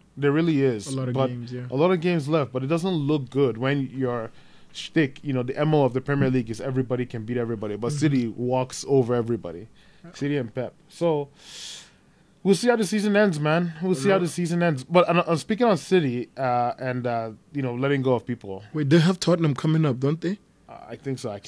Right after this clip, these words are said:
Speaker 2: So they
Speaker 1: remember.
Speaker 2: have us, and then they have Tot-, whoa, City can
Speaker 1: I
Speaker 2: drop points.
Speaker 1: They, they could drop points. I think they, they are gonna drop points, but it may not impact them too much.
Speaker 2: Because
Speaker 1: They're nine
Speaker 2: they're
Speaker 1: points
Speaker 2: ni-,
Speaker 1: ahead,
Speaker 2: is
Speaker 1: right?
Speaker 2: it
Speaker 1: Like,
Speaker 2: nine or ten?
Speaker 1: uh, th-,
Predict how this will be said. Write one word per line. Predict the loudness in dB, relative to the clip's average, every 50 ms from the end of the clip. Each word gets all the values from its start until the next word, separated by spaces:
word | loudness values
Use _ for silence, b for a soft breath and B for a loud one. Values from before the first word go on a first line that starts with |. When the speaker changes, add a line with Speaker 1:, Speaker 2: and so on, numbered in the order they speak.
| -2 0
Speaker 2:
So |
they | 2 2
Speaker 1:
remember. | 2 0 0 -2 -2 -4
Speaker 2:
have | -6
us, | -6 -6 -6 -4 -4
and | -4 -2
then | -2 -2 -2
they | -4
have | -4 -6 -8 -10
Tot-, | -10 -10 -10 -8
whoa, | -6 -4 -2 0 0 -2 -2
City | -4 -4 -6 -6 -4
can | -4 -4 -2 -2
Speaker 1:
I | -2
Speaker 2:
drop | -2 -2 -4 -4
points. | -6 -6 -8 -6 -6 -8 -8 -10 -8
Speaker 1:
They, | -2 0 0 2
they | 4 4 2
could | 4 4 2 2 4
drop | 6 6 6 4 4
points. | -2 -6 -2 2
I | 2 2
think | 4 2 2 4
they, | 4 4
they | 4 4 2 2 4
are | 6 8 6 6
gonna | 6 2 0
drop | 0 -2 -4 -4 -4
points, | -6 -6 -6 -6 -4
but | -4 -4 -4 -6 -10 _ _ b b b b b b b b
it | -4 0 2
may | 2 2
not | 2 0 -2
impact | -4 -6 -6 -6 -6 -6 -6
them | -8 -10
too | -10 -10 -10
much. | -8 -6 -4
Speaker 2:
Because | 0 0 2 2 4
Speaker 1:
They're | 4 4
nine | 4 2 0
Speaker 2:
they're | 0
Speaker 1:
points | 0 2 2 2 0 -2
Speaker 2:
ni-, | -4
Speaker 1:
ahead, | -4 -4 -6 -6 -6 -6
Speaker 2:
is | -6 -2
Speaker 1:
right? | -2
Speaker 2:
it | 0
Speaker 1:
Like, | 0 0 -2
Speaker 2:
nine | -2 -2 -4
or | -4 -6
ten? | -8 -8 -8 -8 -8 -10 -12 _ _ -18 -14 -10
Speaker 1:
uh, | -10 -10 -10 -10
th-, | -10 -12 -12